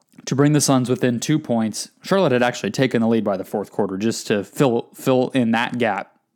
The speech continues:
But the Suns get within two on that shot. Booker gets a fast break dunk, one ten, one ten, tie game, new game, everything's fresh, right?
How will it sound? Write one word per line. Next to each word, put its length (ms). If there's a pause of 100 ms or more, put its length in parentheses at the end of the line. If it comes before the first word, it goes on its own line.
(500)
But 360
the 100
Suns 300
get 160
within 280
two 200
on 140
that 180
shot. 400 (500)
Booker 260
gets 300
a 100
fast 380
break 260
dunk, 380 (680)
one 280
ten, 340
one 220
ten, 360 (100)
tie 240
game, 400 (260)
new 220
game, 440 (340)
everything's 640
fresh, 640
right? 280